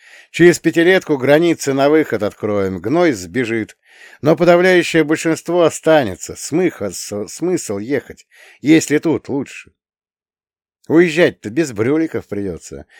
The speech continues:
Вон один чемодан со шматем бери, а остальное извини. Тебя родина учила, лечила, считай квиты».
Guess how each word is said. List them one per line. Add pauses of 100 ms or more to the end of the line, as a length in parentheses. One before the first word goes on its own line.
(120)
Вон
один
чемодан
со
шматем
бери, (260)
а
остальное
извини. (520)
Тебя
родина
учила,
лечила,
считай
квиты».